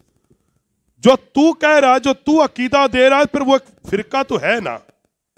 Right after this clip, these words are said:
भाई, जितने भी फिरके इस उम्मत में बने, वो कैसे बने?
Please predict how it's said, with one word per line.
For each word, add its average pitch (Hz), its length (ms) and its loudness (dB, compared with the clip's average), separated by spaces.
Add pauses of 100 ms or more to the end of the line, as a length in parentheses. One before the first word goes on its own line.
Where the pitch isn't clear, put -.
(960)
भाई, 254 80 0
जितने 247 440 -2
भी 302 120 0
फिरके 247 360 -4
इस 277 160 -4
उम्मत 254 340 -2
में 277 180 -2
बने, 247 200 0
वो 277 120 2
कैसे 294 360 -2
बने? 165 340 -4